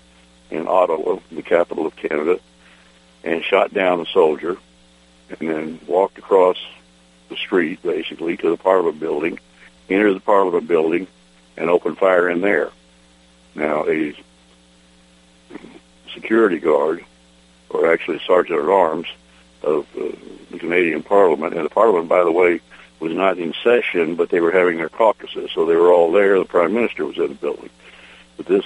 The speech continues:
security guard managed to shoot down, uh, the attacker and kill him.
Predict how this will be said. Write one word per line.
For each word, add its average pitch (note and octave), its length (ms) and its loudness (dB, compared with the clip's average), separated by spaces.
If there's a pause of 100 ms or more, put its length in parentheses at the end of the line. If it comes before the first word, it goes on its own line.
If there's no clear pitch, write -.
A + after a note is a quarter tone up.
security A2 380 2
guard E2 320 2
managed F2 380 -4
to D#2+ 80 -8
shoot - 300 -6
down, F2+ 420 0 (500)
uh, D#2 80 -4
the D#2+ 120 0
attacker F2+ 520 2
and D#2 120 -4
kill D#2+ 260 0
him. E2+ 380 -2